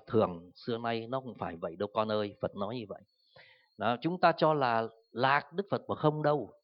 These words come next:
khổ. Có nghĩa là ngược lại hết. Thì ngược lại hết là bởi vì như vậy thì chúng ta hiểu rằng cái tri kiến của chúng ta là ngược với tri kiến của Đức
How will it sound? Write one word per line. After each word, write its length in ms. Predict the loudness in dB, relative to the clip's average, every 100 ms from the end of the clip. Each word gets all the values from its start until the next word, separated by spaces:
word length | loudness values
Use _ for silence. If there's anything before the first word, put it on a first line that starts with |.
| _
khổ. 540 | -2 4 6 6 2 -12 _ _ _ _ _ _ _ _ _ _ _ _
Có 140 | 0 2
nghĩa 200 | 2 2
là 180 | 0 -2 _ _ _
ngược 280 | -2 -2 0
lại 100 | -6
hết. 180 | -6 -10 _ _ _ _ _ _ _ _ _ _ -20 -20 _ -20 -20 _
Thì 340 | 4 4 2 -6 _ _ _ 8
ngược 220 | 8 8
lại 100 | 4
hết 160 | 2
là 120 | 2 -4 2
bởi 140 | 4
vì 160 | 6 4
như 140 | 2
vậy 180 | 2 2
thì 120 | 2
chúng 200 | -2 -2
ta 120 | 0 0
hiểu 260 | 2 2
rằng 200 | 2 -2
cái 100 | -4 -2
tri 140 | -2
kiến 260 | 8 8 8
của 80 | -2
chúng 180 | -4
ta 140 | 0 0
là 80 | 0
ngược 320 | 0 0 0
với 80 | -6
tri 140 | -6
kiến 240 | 0 -2
của 100 | -2
Đức 100 | -10